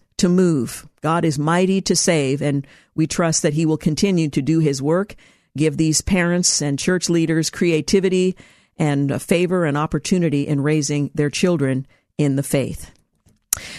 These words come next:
Well, tomorrow is Friday, and as you may know, on Fridays we take a look at headline news, but we also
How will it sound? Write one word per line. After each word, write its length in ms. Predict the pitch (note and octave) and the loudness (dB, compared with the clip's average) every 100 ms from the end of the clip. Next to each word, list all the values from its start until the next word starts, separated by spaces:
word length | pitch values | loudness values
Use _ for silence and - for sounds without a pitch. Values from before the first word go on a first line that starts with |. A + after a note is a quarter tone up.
| - - | -12 -2
Well, 140 | B3+ | 2
tomorrow 420 | B3+ B3+ D#4+ E4+ | 4 2 2 2
is 200 | A#3+ G3+ | 2 0
Friday, 480 | - G3+ G#3+ A#3+ C4+ | 2 2 4 4 2
and 240 | F#3 E3+ E3 | 2 0 2
as 180 | D#3 | 0
you 120 | D#3+ E3 | 0 0
may 200 | D#3+ D#3 | 2 0
know, 260 | D3+ G3 | 0 0
on 120 | G3 | 0
Fridays 480 | D3 D#3+ D#3 F3 F3+ | -2 -2 0 0 0
we 160 | F#3 G3 | 0 -2
take 320 | - - G4 | -2 -4 -2
a 40 | |
look 180 | B3+ F3+ | 0 0
at 80 | D#3 | 0
headline 440 | E3+ D3 D3 C#3+ | -2 0 -2 0
news, 220 | C#3+ D3+ F3+ | 0 0 0
but 140 | - | 0
we 100 | G#3 | 2
also 440 | F#3+ C4 - E3+ | 2 2 2 0